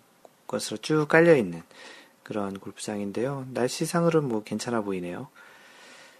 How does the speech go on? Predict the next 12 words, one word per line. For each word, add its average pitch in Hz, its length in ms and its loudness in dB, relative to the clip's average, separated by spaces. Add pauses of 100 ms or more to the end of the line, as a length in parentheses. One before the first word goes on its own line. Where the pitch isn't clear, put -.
(160)
페어웨이는 160 460 10
그냥 123 360 2
전향이었는데 107 920 0
그린은 113 640 -2
여기저기 107 400 0
파인 135 340 -6
곳이 120 220 -4
있더군요. 95 580 -4
그린 107 200 -4
속도는 117 420 -6
느린 117 220 2
편. 87 200 -12